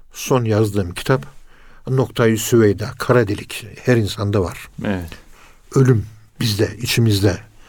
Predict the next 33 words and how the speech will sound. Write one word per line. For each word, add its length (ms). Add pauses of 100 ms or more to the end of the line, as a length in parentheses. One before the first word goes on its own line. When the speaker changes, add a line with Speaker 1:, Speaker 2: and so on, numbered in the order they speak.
(180)
Speaker 1:
Zikir 300
oraya 300
vuruyoruz. 420 (180)
Allah 380
Allah 300
diye. 160 (280)
Zikrin 380
darp 220
edildiği 380
yer 100
ölüm. 420 (580)
Hepimizde 540
var. 140 (260)
Kur'an 280
oraya 260
indi. 260 (640)
Onunla 280
ilgili 460
doksan 320
üç, 280 (360)
doksan 340
dört 120
sayfalık 500
bir 40
kitap 280
yazdım. 300 (320)
Speaker 2:
Önemli 300
bir 40
konu. 220
Speaker 1:
Altınoluk 500
dergisinde 480
de 60
yayınlandı. 680